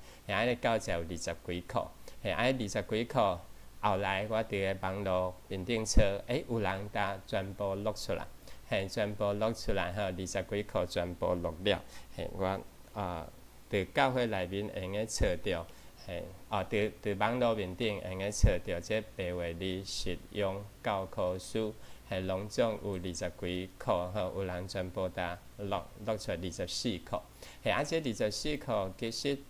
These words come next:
对阮，对，啊，拄仔学的人其实嘛是真重要，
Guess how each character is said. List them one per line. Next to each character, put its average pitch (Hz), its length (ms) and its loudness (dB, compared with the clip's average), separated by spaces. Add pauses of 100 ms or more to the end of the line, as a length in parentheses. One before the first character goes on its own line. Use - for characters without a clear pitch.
(120)
对 117 360 2 (300)
阮， 113 400 4 (520)
对， 120 480 4 (320)
啊， 101 300 0 (260)
拄 120 160 6
仔 127 300 4
学 135 260 8
的 107 140 2
人 92 280 -2
其 107 140 -4
实 131 140 -2
嘛 117 160 0
是 92 160 -4
真 95 320 -4
重 90 260 0
要， 85 180 -2